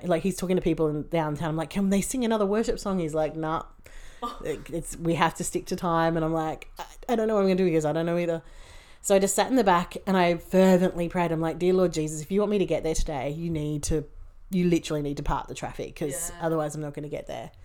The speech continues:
Speaker 1: And I'm just praying in the back while Fred and Richard are trying to talk to whoever, but, like, "Make sure she's got a mic stand," <laughs> like,
Speaker 2: Yeah, yeah.
Speaker 1: um, et cetera. So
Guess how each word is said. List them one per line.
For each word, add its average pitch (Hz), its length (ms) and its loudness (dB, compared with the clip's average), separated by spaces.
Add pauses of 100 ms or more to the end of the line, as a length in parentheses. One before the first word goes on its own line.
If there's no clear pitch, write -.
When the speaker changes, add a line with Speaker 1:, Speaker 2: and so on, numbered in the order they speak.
(720)
Speaker 1:
And 165 120 -4
I'm 170 100 -2
just 160 180 -4
praying 175 260 2
in 160 60 0
the 156 60 0
back 160 220 0
while 156 100 4
Fred 160 380 0
and 147 280 -4
Richard 170 300 -2
are 147 80 -2
trying 147 400 -4
to 143 140 -16
talk 160 240 -2
to 160 220 -2
whoever, 151 360 0
but, 151 320 -4
like, 165 160 -8
"Make 262 160 0
sure 302 140 -4
she's 294 160 -8
got 311 140 -4
a 302 40 -4
mic 311 240 -2
stand," 202 440 0
<laughs> - 20 2
like, 233 180 8 (160)
Speaker 2:
Yeah, 220 240 -2
yeah. 208 140 -6 (500)
Speaker 1:
um, 190 420 4
et 156 260 -4
cetera. 160 460 2
So 170 340 4